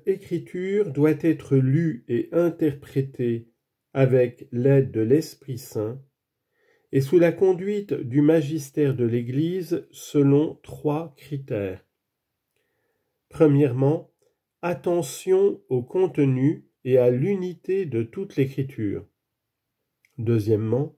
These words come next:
lecture de l'Écriture dans la tradition vivante de l'Église. Troisièmement, respect de l'analogie de la foi, c'est-à-dire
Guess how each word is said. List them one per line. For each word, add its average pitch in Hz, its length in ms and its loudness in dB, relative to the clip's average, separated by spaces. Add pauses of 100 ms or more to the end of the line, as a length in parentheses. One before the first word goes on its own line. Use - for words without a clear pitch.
(880)
lecture 180 540 2
de 139 80 4
l'Écriture 147 800 2
dans 139 140 2
la 139 180 2
tradition 143 680 -2
vivante 160 580 -2
de 120 180 -2
l'Église. 123 800 -2 (1300)
Troisièmement, 113 880 -2 (800)
respect 170 800 0
de 123 160 -2
l'analogie 156 800 2
de 127 80 -2
la 110 220 -2
foi, 147 520 -6 (680)
c'est-à-dire 139 920 0